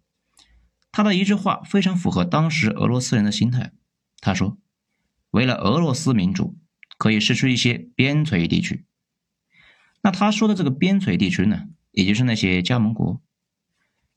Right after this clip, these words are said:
所以说吧，当时各个加盟国想独立这个事其实是个小事；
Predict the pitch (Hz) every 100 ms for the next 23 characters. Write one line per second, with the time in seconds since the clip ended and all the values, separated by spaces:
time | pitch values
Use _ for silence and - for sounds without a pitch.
0 | _ - 175 180 175 123 82 - - _
1 | _ _ _ 196 214 220 - 131 156 170
2 | 143 165 156 156 98 90 - - 92 87
3 | 90 120 165 143 107 - 98 87 - -
4 | - - 131 143 170 160 - - - 123